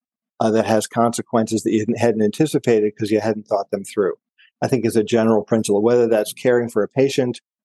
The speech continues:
or making a policy decision and not having thought those things through. Really, the flip side of that is what, what gets you up in the morning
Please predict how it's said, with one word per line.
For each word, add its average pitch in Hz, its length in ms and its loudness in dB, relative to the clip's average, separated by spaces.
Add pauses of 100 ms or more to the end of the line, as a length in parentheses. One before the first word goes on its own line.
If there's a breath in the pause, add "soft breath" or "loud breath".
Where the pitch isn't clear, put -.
(160)
or 113 80 0
making 117 340 0
a 95 40 -4
policy 123 460 0
decision 107 480 -4
and 104 140 -6
not 110 200 -4
having 104 200 -6
thought 98 320 -2
those 101 200 -2
things 101 300 -6
through. 101 340 2 (280)
Really, 135 200 2
the 113 140 0
flip 131 240 -2
side 123 240 0
of 120 80 0
that 107 200 0 (200)
is 120 160 -6
what, 143 160 0 (140)
what 156 220 -4
gets 143 220 0
you 143 80 2
up 135 120 -4
in 104 80 -6
the 95 100 -18
morning 113 280 -6